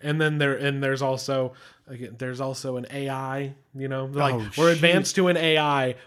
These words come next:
Speaker 1: but also it talks like a Macintosh. You
Speaker 2: Yeah,
Speaker 1: know what I
Speaker 2: and
Speaker 1: mean?
Speaker 2: she's
Speaker 1: "I'm a
Speaker 2: just,
Speaker 1: smart
Speaker 2: like,
Speaker 1: robot."
Speaker 2: blinking, like, it's all, like, and it looks like Star Trek, uh, uh, original series technology. It's just a
Speaker 1: Mm-hmm.
Speaker 2: bunch of light boards.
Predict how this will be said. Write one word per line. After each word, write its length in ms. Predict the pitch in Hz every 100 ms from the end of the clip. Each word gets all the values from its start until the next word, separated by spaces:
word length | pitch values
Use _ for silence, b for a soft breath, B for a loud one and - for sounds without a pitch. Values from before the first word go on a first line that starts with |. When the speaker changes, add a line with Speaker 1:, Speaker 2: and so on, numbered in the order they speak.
| _
Speaker 1:
but 140 | 151
also 460 | 139 143 139 139 131
it 180 | 139 -
talks 400 | - 131 - -
like 280 | 131 120 -
a 100 | 127
Macintosh. 680 | 127 123 113 101 90 87 170
You 140 | 180
Speaker 2:
Yeah, 100 | 190
Speaker 1:
know 60 | 147
what 100 | 143
I 20 |
Speaker 2:
and 60 | 156
Speaker 1:
mean? 80 | 123
Speaker 2:
she's 100 | 170
Speaker 1:
"I'm 100 | 190
a 40 |
Speaker 2:
just, 220 | 165 170
Speaker 1:
smart 180 | 180 160 139
Speaker 2:
like, 40 |
Speaker 1:
robot." 200 | 214 156
Speaker 2:
blinking, 400 | 175 175 175 170
like, 140 | 165 175
it's 120 | 143
all, 160 | 175 170
like, 140 | 170
and 100 | 151
it 80 | 165
looks 220 | 156 160 165
like 120 | 135
Star 420 | - - 139 143
Trek, 360 | 135 - 135 120 -
uh, 40 | 139
uh, 320 | 127 120 117 135 120 127 127
original 540 | 127 135 139 127 131 120
series 560 | - 131 127 127 117
technology. 680 | - 123 - 123 123 123 123
It's 120 | 151
just 120 | 143
a 40 | 139
Speaker 1:
Mm-hmm. 60 | -
Speaker 2:
bunch 180 | 127
of 160 | 117 107
light 280 | 117 117 -
boards. 500 | 113 101 95 95